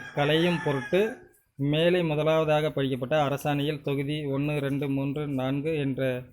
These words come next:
முன்னுரிமை பிரிவினர்களை நான்கு தொகுதிகளாக, கவனிக்க வேண்டியது நண்பர்களே,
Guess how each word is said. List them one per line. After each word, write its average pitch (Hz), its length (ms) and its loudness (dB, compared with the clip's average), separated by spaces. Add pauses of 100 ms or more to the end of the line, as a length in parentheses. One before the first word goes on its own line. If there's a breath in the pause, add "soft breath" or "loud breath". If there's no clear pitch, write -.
(440)
முன்னுரிமை 151 600 0
பிரிவினர்களை 135 600 0 (380)
நான்கு 165 580 2
தொகுதிகளாக, 139 540 0 (1400)
கவனிக்க 143 360 -2
வேண்டியது 143 220 0
நண்பர்களே, 151 460 0